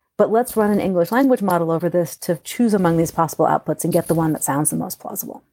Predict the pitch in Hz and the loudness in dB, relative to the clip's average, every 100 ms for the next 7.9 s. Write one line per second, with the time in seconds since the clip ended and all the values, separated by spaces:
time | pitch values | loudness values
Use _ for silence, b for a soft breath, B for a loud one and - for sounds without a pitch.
0 | _ - 226 254 269 262 226 196 180 160 | _ 0 4 4 2 2 0 0 0 -2
1 | - - 175 160 180 175 185 277 294 262 | -6 -6 -4 0 0 0 0 2 2 0
2 | 214 175 175 175 - 175 170 165 b b | -2 -2 -2 -2 -2 -4 -2 -2 b b
3 | b b _ - 190 202 165 151 160 - | b b _ 0 2 2 2 0 0 -2
4 | - - - - - 190 175 226 233 202 | -4 -8 -10 -12 -2 0 2 2 2 0
5 | 190 - 202 185 165 170 170 - 165 160 | -4 -2 0 2 0 -2 -2 -2 -2 -2
6 | - 160 - 160 160 165 - - 170 160 | -4 -6 -4 -2 0 -2 -4 -4 -2 0
7 | 156 170 165 165 - - 165 165 | 0 0 0 0 -2 0 2 2